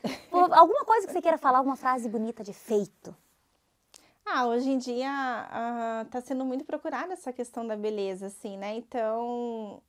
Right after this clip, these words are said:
Speaker 2: o que eu tenho a dizer é que a gente tem a nossa beleza interior também, acho que só a parte física não é tudo, mas assim,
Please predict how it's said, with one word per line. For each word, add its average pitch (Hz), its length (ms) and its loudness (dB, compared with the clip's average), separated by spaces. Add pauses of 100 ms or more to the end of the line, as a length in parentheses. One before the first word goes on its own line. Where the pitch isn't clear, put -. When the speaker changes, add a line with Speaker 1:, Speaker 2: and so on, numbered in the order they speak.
(120)
Speaker 2:
o 220 120 -14
que - 160 -8
eu 294 120 -2
tenho 254 320 -4
a 269 40 -4
dizer 226 720 -4
é 214 280 -4
que 220 1000 -8 (280)
a - 160 -6
gente 247 300 -6
tem 254 240 -6
a - 20 -6
nossa 247 300 -8
beleza 233 440 -4
interior 220 580 -6
também, 220 600 -8
acho 220 160 -12
que 220 100 -10
só - 180 -10
a 220 100 -8
parte 220 340 -10
física 214 720 -8 (500)
não 220 220 -4
é 226 80 -2
tudo, 247 540 -4
mas 233 260 -4
assim, 247 480 -6